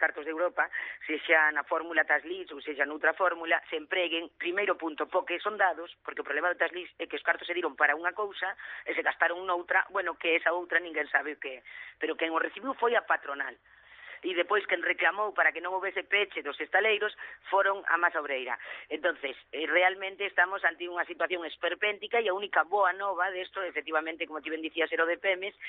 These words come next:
e a ver como van, como van indo as cousas para, efectivamente,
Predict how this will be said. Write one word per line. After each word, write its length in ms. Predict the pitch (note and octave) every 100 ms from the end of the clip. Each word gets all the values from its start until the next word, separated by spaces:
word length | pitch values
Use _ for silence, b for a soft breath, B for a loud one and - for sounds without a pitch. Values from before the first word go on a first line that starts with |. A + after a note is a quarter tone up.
| B B B
e 240 | C4+ C4+ -
a 100 | F#3+
ver 160 | G3 G3
como 240 | G3+ G3
van, 320 | F3+ F#3 F3+ F#3 _
como 160 | F3+ F3+
van 160 | F3
indo 240 | F3+ F3+ F3+
as 80 | F3+
cousas 400 | F3+ E3+ F#3 -
para, 320 | E3 D3 D3
efectivamente, 640 | D3+ D#3 D#3+ D#3+ D#3+ F3